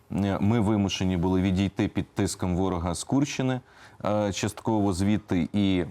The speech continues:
напрямок був на Суми, потім була Харківщина, так само була Донеччина, і от зараз під кінець року у нас, е, запалав ще й Запорізький напрямок. І, відповідно, вдалося стримати. Ц-,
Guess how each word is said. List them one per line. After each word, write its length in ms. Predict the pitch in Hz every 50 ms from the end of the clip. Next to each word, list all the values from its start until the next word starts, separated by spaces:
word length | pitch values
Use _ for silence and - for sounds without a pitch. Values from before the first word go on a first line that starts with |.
| - -
напрямок 480 | - 101 107 107 98 - 92 90 92 87
був 240 | 80 80 101 95 92
на 140 | 90 90
Суми, 340 | - - - 127 131 123 107
потім 380 | - - 107 101 - - 90 85
була 220 | 85 85 87 85
Харківщина, 760 | - - 123 127 123 - - 127 110 - - 110 104 104 98 - - - - - -
так 140 | 104 90
само 280 | - - 120 113 107 98
була 260 | 85 87 90 90 92
Донеччина, 600 | 85 85 95 107 127 135 127 - - 113 104 98 92
і 160 | - 101 113
от 180 | 117 110 104
зараз 300 | 120 104 107 107 107 95 -
під 160 | - 98 -
кінець 320 | - 98 95 98 92 -
року 280 | - 101 107 107 - 101
у 80 | 90 90
нас, 300 | 92 98 95 85 - - - - - - - - - -
е, 160 | 90 98 90
запалав 480 | 82 101 98 - 104 98 101 104 101
ще 200 | 98 - - 101
й 100 | 95 95
Запорізький 580 | 85 80 95 - 110 101 101 95 - - - 82
напрямок. 460 | 80 80 78 - - - 80 - - - - - _ - - - - - - - -
І, 240 | - 110 107 104 104
відповідно, 600 | 104 101 - - 104 113 135 147 147 147 131 117
вдалося 420 | 95 92 110 110 120 131 - -
стримати. 540 | 107 - - 101 101 85 78 78 - - - - - _ _ _ _ _ _ _ -
Ц-, 180 | - - -